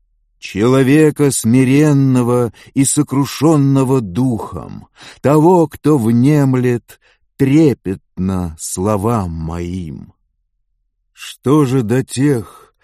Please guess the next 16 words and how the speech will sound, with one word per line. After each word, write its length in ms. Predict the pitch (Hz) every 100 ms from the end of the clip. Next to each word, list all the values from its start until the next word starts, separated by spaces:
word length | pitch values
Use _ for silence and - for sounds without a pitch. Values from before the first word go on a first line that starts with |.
| _ _
кто 300 | - - 107
приносит 680 | 127 131 139 151 147 135 120
в 120 | 98
жертву 680 | 95 85 139 143 113 107 131
быков 800 | 101 123 - 139 147 120 - - _ _
и 160 | - 127
убивает 880 | 147 135 117 123 131 135 123 120 -
людей? 840 | 104 113 95 107 95 82 78 _ _ _ _ _ _ _ _ _ _ -
Они 320 | 98 120 147
могут 540 | 147 170 151 143 135 104
ягненка 1120 | 127 120 135 156 185 165 113 - 101 98 80 _ _
в 100 | -
храме 640 | 123 127 127 143 120 117
заколоть, 1000 | 92 110 - 113 107 113 87 - - _ _ _ _ _
а 160 | - 98
могут 600 | 104 160 143 117 117 98